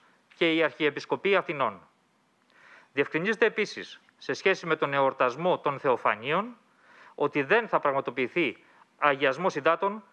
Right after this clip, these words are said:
σε ανοιχτό δημόσιο χώρο. Πέμπτον, τη διατήρηση της απαγόρευσης μετακινήσεων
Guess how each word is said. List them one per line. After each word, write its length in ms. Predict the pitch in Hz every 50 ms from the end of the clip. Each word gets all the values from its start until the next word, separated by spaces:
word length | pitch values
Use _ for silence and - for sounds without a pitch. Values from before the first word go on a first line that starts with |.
| _ _ _ _ _
σε 220 | _ - - - 165
ανοιχτό 640 | 143 143 135 120 - - - 175 175 185 180 - - _
δημόσιο 500 | 123 135 139 135 143 151 147 - 151 139
χώρο. 380 | - 156 139 123 107 92 87 - _ _ _ _ _ _ _ _ _ _ _ _ _ _ _ - - - - _ _ _ _ _
Πέμπτον, 400 | - 202 196 180 - 220 190 90 - _ _ _ _ _ _ _ _ _
τη 60 | -
διατήρηση 460 | 139 143 151 143 - 214 208 208 208 220
της 120 | 190 -
απαγόρευσης 400 | 185 160 151 151 185 208 208 -
μετακινήσεων 680 | 208 175 156 - 165 160 175 190 - - 120 98 85